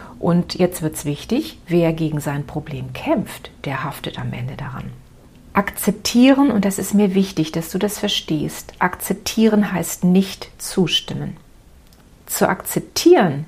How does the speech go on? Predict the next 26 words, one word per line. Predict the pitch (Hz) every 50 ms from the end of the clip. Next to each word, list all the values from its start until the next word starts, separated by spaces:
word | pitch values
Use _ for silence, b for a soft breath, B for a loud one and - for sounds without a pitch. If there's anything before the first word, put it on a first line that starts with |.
| - - -
dass | 170 165 165 -
dich | - 175 - -
jemand | 175 175 160 156 151 151
verlassen | - - - 156 170 185 226 - - 160 147 151
hat, | 160 160 156 - - -
heißt | 151 147 - - - -
nicht, | 190 208 196 185 - - - - - - - _ _ -
alles | - 160 160 160 156 156 - -
klaglos | - - - 160 165 160 165 165 - - 147 147 147 151 - -
und | - 165 160
passiv | - - 170 156 - - 156 -
hinzunehmen. | - 165 147 143 - - 156 139 143 143 143 143 151 B B B B B B B B B B B
Akzeptanz | 175 180 - - - 180 180 - - - 180 202 247 311 311 -
ist | - - -
also | - 165 165 156 160
nicht | 170 175 180 202 233 233 - - - - - -
gleichbedeutend | - 185 175 170 170 - - 185 - - 160 151 156 156 156 160 156 - -
mit | 165 160 165
Zustimmung. | - - - - 180 160 - - - - - - - 180 - - B B B B B B B B B B B - -
Der | 185 180 -
entscheidende | 175 170 - - - 170 160 165 165 156 -
Unterschied | - 190 254 349 - 330 285 - - - 156 147 151 - - - _ _ _ -
liegt | - 170 196 190 196 - - - - - - _ _ _ _ _ _ _ _ _ _ _ _ -
ja | 165 170 160
im | - 156 160 156
Aufgeben. | - - 170 185 214 220 - - - - - - - - - - -